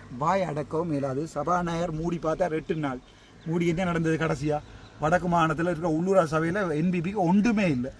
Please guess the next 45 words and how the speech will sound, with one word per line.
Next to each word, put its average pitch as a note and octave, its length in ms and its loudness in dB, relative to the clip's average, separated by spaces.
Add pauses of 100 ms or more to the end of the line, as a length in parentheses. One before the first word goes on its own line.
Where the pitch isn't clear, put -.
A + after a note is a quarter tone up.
(320)
அதுக்கு F#3+ 260 0
பிறகு A3 240 0
நான் G#3 220 2
எழும்பின G#3+ 380 2
உடனே G#3+ 220 2
என்ன G3+ 140 0
செய்றாங்க? G3 380 0
இப்ப E3 140 -6
நீங்க E3 220 -4
சிங்கள G3+ 300 -4
எல்லாத்தையும் F#3 280 0
பார்த்தா F#3 240 2
தெரியும். F3 260 -2 (300)
முழு G#3+ 240 0
பேரும் G#3+ 280 0
நூற்றம்பத்தொன்பது A3+ 720 4
பேர் B3+ 100 2
கத்துவாங்க. G3+ 500 2
ஒரு E3+ 160 -2
தனி F#3+ 220 0
தமிழ்நாடு G#3+ 520 0
கத்தி F#3+ 180 -2
கொண்டு G3+ 180 -2
இருக்கேன். E3+ 220 0
ஏதாவது G3 240 0
மேலும் A#3 160 -2
அது D#3+ 240 -2
ஏழு G3+ 120 -2
மண்டா G#3 160 2
கத்த G3 140 2
சொல்லு, G3+ 280 0
உங்க F#3 200 -2
த-, E3+ 260 0
பாராளுமன்ற F#3+ 400 2
எம் F#3+ 80 -2
பி G#3 80 -4
மேல G3 180 2
ஒரு F3+ 100 4
ஆள் E3+ 80 -2
போய் C#3 120 -8 (520)
நூற்றம்பத்தொன்பது A#3+ 880 6
பேரும் B3+ 220 6
கூவடிப்பாங்களாடா A3+ 760 8
பா-, D#3 160 2
பாராளுமன்றத்துல. D#3 680 4